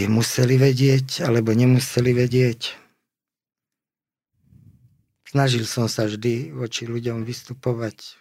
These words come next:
ozaj korektne, manažersky využívať tie vhodné prostriedky na to, aby kolektív o mne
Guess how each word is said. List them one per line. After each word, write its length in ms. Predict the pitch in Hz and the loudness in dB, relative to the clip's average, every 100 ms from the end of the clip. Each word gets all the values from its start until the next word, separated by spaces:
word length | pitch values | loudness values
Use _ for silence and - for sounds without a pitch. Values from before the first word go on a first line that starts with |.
| _ _ _ | _ _ _
ozaj 560 | - 113 117 110 107 - _ _ _ _ _ _ | -16 -10 -8 -8 -10 -20 _ _ _ _ _ _
korektne, 800 | 123 123 131 - 127 123 117 - _ _ _ _ _ _ _ _ | -2 -2 -4 -6 -4 -4 -6 -14 _ _ _ _ _ _ _ _
manažersky 640 | 127 123 117 123 110 - 113 | -4 -2 -2 -4 -6 -6 -4
využívať 880 | 117 113 117 113 113 113 107 - - _ _ _ _ _ _ _ _ _ _ _ _ _ _ _ _ - | 0 0 -2 -2 -2 -4 -6 -16 -20 _ _ _ _ _ _ _ _ _ _ _ _ _ _ _ _ -2
tie 160 | 135 107 | 0 0
vhodné 480 | 101 123 120 123 117 | -2 -4 -2 -4 -4
prostriedky 880 | 117 - - 123 110 - - 120 113 _ _ 120 | -8 -10 -8 -8 -8 -10 -10 -10 -10 _ _ -8
na 80 | |
to, 240 | 123 - 113 - _ _ _ _ _ _ _ _ _ _ _ _ _ _ _ _ _ _ | -8 -8 -10 -14 _ _ _ _ _ _ _ _ _ _ _ _ _ _ _ _ _ _
aby 400 | 113 - 117 107 - - - - - - - - - - - | -8 -4 -4 -4 -8 -14 -16 -16 -18 -20 -18 -16 -16 -16 -10
kolektív 560 | - 110 107 - 120 113 | -4 -4 -4 -2 -2 0
o 80 | 117 | 0
mne 240 | 123 | 0